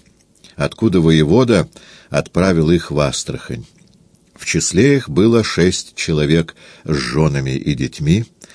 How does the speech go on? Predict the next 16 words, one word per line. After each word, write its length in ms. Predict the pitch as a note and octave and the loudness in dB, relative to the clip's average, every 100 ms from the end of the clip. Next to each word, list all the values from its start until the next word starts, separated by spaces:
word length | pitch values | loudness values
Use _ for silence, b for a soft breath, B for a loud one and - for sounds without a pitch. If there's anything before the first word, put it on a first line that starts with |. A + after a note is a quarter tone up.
| B | B
два 320 | - D3+ D3+ C#3+ | -10 -2 0 0
монаха 680 | C2+ B2+ - - - B2 | -2 -2 -2 -2 -2 -2
и 220 | - - | -2 -6
две 280 | C#2 B2 C#3 | -6 -2 0
монахини. 680 | E2 D#2 C2+ A#1 - B1 - _ _ _ _ _ _ _ _ _ _ _ B B B B B B | 0 -2 -4 -8 -10 -12 -14 _ _ _ _ _ _ _ _ _ _ _ B B B B B B
Государь 500 | E2 E2 G2 A2 D#3+ | -4 0 4 6 6
велел 360 | D3 A#2 C3+ D3+ | 8 8 6 6
сказать 500 | - G#2+ F#2+ A2+ - | 2 2 4 4 2
им 140 | A2 | 0
указ: 500 | A2 - C#2 - - - _ _ _ - - B B - | -2 0 0 -2 -8 -12 _ _ _ -20 -20 B B -10
"Вы, 340 | C2 F#2 G#2+ | 2 4 4
забыв 480 | G2 D#2+ C#2+ G2+ C#2+ | 4 0 2 0 -2
Бога, 500 | C2 E2+ F2+ G2+ G2 - _ B B B B - | 0 2 4 0 0 -6 _ B B B B -4
великому 560 | C#2 E2 F#2+ G2+ F#2 | 0 2 2 2 2
государю 600 | F2+ E2+ F#2 E2+ F2+ F2 | 2 0 0 2 2 2
изменили, 600 | E2+ E2 E2 D#2 F2 F2 | 2 2 4 4 2 2